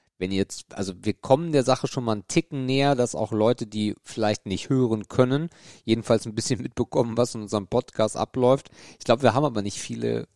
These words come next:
Hörgeschädigte, weil das wäre komisch oder ich würd mich freuen, dann schreibt das auch mal. Aber dadurch, dass man uns ja irgendwie so ein bisschen auch aus der Videowelt kennt, äh, und uns da nicht verstehen würde, würde das, glaub ich, auch keinen Sinn ergeben.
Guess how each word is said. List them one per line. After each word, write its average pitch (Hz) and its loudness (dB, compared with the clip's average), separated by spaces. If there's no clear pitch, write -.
Hörgeschädigte, 131 2
weil 104 2
das - -6
wäre 104 -2
komisch 127 -4
oder 101 2
ich - -4
würd 113 -2
mich 98 -6
freuen, 123 0
dann 95 -8
schreibt - 0
das 98 -2
auch 90 -2
mal. 101 -2
Aber 98 4
dadurch, 104 2
dass - 2
man 101 -4
uns 107 -8
ja 87 2
irgendwie 101 -2
so 95 -4
ein 95 -6
bisschen 92 -4
auch 90 2
aus 95 -2
der 87 2
Videowelt 92 0
kennt, 95 -2
äh, 87 2
und 82 -6
uns 87 -10
da 92 0
nicht 104 -2
verstehen 90 -2
würde, 90 -2
würde 87 -4
das, 82 -8
glaub 82 -4
ich, 82 -6
auch 85 -6
keinen 80 -8
Sinn 76 -10
ergeben. 78 -6